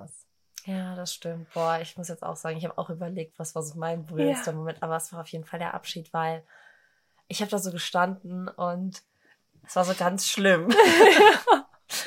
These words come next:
Speaker 2: Es war so ganz schlimm, einfach weil du gar nicht wolltest, dass es aufhört, weil du einfach dachtest, wir könnten jetzt für immer so weitermachen. Und
Speaker 1: Ja.
Speaker 2: gleichzeitig, finde ich, macht das es so besonders,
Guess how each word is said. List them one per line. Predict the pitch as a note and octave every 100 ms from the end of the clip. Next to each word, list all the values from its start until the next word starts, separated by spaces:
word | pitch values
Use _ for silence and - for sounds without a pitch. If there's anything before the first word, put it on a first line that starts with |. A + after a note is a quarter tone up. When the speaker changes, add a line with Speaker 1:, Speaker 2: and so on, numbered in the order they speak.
| F#4+ - - - - _
Speaker 2:
Es | E3+
war | F#3
so | F3
ganz | F3+ F#3+ G3
schlimm, | - G3
einfach | G3 F#3+ G3 F#3 -
weil | F3 F3 E3+
du | E3+
gar | F3+ F3
nicht | E3 D#3+
wolltest, | F3 F3+ F#3+ F3 -
dass | E3
es | E3+ - F3
aufhört, | F3 E3+ F#3 F3
weil | F3 E3+
du | F3
einfach | E3 - -
dachtest, | F3+ - F3 -
wir | E3
könnten | F#3+ F3 -
jetzt | E3 -
für | -
immer | E3+ E3+
so | D#3+ D#3+
weitermachen. | E3 E3 E3 E3 E3 E3
Und | D#3+
Speaker 1:
Ja. | G#3+
Speaker 2:
gleichzeitig, | E3+ - F3+ F3+ -
finde | F3
ich, | E3 F3
macht | E3+ -
das | E3+ -
es | F3+ -
so | E3
besonders, | E3+ E3 D#3+ E3+ F#3+ G3 -